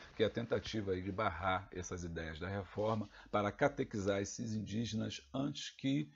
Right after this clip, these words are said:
esse pensamento da reforma pudesse então chegar.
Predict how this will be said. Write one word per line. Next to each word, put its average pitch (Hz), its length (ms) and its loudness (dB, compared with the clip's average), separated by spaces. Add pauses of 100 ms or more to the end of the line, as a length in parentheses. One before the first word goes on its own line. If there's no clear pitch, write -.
(300)
esse 113 320 2
pensamento 120 840 0
da 117 140 2
reforma 104 680 0 (360)
pudesse 98 760 4
então 90 540 -4 (160)
chegar. - 640 -6